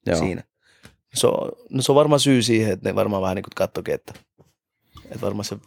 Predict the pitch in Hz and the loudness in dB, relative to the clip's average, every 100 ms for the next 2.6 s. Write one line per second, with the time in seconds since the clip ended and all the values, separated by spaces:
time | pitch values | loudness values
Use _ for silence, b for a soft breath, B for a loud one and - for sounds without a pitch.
0 | - 110 110 107 107 - 131 151 131 - | -6 -4 -4 -6 -8 -8 -8 -8 -8 -12
1 | - - 127 175 180 175 175 - 190 113 | -12 2 4 6 6 6 2 4 4 4
2 | 98 139 127 131 139 113 | 2 -2 -2 -4 -2 -2